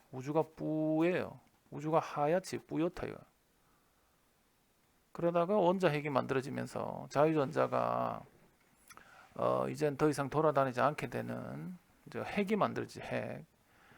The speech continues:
그래서 수소나 이런 핵이 만들어지면서 우주가 맑아져요. 그때 온도가 삼천 도인데 그때 방출했던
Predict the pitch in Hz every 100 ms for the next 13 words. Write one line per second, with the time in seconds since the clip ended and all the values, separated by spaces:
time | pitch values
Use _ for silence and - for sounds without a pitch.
0 | - - - _ _ - 139 135 135 139
1 | - 160 170 160 143 131 127 127 135 143
2 | 135 160 160 139 117 131 123 123 123 127
3 | 110 117 123 160 175 _ _ _ _ _
4 | 139 135 151 139 139 170 120 - - -
5 | _ _ _ _ _ _ _ _ _ _
6 | _ - 185 185 - 180 170 170 160 165
7 | 147 143 135 - 135 135 - 180 180 170
8 | 110 95 - - _ _ _ _ _ _
9 | _ _ _ _ _ _ _ _ _ _
10 | _ - 202 - 180 156 139 131 127 -
11 | 156 151 147 _ - 175 208 208